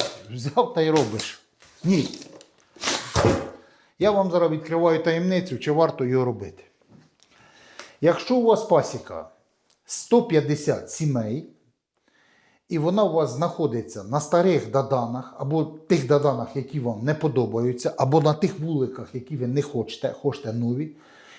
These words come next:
я вважаю, що можна найняти людину з сьогоднішньою зарплатою, і вам будуть робити такі, е, корпуса. Ну, для цього потрібно зробити форму,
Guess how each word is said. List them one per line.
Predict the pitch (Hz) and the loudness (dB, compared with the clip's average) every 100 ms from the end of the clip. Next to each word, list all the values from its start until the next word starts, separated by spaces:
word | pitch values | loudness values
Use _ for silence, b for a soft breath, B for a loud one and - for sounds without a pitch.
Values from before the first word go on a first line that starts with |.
| - | 0
я | 131 | 4
вважаю, | 147 170 165 139 113 98 B B B | 4 4 0 0 0 -2 B B B
що | - 160 | -2 2
можна | 175 151 139 135 | 4 2 2 2
найняти | 143 156 135 139 | 2 4 2 0
людину | 127 123 120 110 120 143 | -2 0 0 0 -4 -6
з | |
сьогоднішньою | - 147 151 151 156 147 | -2 0 0 -2 -2 0
зарплатою, | 139 147 151 165 170 185 185 185 B B B - | 0 -2 2 0 2 -2 -2 -6 B B B -4
і | 127 | -2
вам | 117 156 190 175 | 0 2 2 2
будуть | 135 147 160 | 0 0 2
робити | 165 175 123 113 | 4 4 2 -2
такі, | 117 - 117 101 | -8 -8 -6 -6
е, | 95 104 110 | -6 -6 -6
корпуса. | 107 135 110 120 - 85 113 | -2 -4 -4 -6 -8 -6 -2
Ну, | 135 | 4
для | 185 | 4
цього | 190 226 | 6 4
потрібно | 214 202 185 147 143 | 4 0 0 0 0
зробити | 156 160 190 185 | 2 2 2 2
форму, | - 156 147 127 113 107 | 4 6 6 6 0 -8